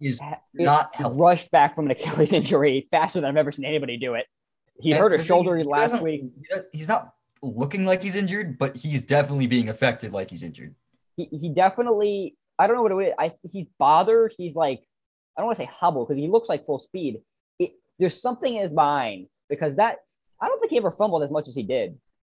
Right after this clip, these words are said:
Speaker 2: in this playoff run ever.
Speaker 1: I,
Speaker 2: This has
Speaker 1: wh-, you
Speaker 2: been,
Speaker 1: know what I think it is,
Speaker 2: he
Speaker 1: Ben?
Speaker 2: just
Speaker 1: I think it is, I think he's actually doing okay with the injury. He's at least fighting through it. I think what's happening is his condition's lower and
Speaker 2: That's
Speaker 1: he's
Speaker 2: true.
Speaker 1: tired.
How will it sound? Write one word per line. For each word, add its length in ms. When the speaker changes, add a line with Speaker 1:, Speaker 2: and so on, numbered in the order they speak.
Speaker 2:
in 200
this 100
playoff 300
run 120
ever. 180
Speaker 1:
I, 160
Speaker 2:
This 100
has 100
Speaker 1:
wh-, 40
you 60
Speaker 2:
been, 80
Speaker 1:
know 80
what 120
I 80
think 200
it 60
is, 80
Speaker 2:
he 60
Speaker 1:
Ben? 160
Speaker 2:
just 120
Speaker 1:
I 160
think 260
it 100
is, 380
I 100
think 200
he's 260
actually 380
doing 280
okay 420
with 140
the 160
injury. 460
He's 240
at 60
least 240
fighting 280
through 180
it. 80
I 200
think 260
what's 160
happening 380
is 80
his 100
condition's 580
lower 300
and 100
Speaker 2:
That's 120
Speaker 1:
he's 40
Speaker 2:
true. 140
Speaker 1:
tired. 380